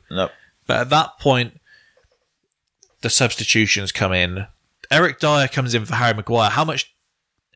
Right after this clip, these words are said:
Speaker 2: is it as simple as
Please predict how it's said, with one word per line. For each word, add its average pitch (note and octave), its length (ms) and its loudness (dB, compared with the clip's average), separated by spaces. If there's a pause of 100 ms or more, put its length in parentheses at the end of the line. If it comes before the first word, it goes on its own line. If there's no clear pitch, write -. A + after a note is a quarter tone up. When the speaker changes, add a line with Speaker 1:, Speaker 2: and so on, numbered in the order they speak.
(920)
Speaker 2:
is C#3+ 160 0
it C#3+ 200 0 (180)
as B2 140 0
simple B2+ 420 -2
as A2+ 640 0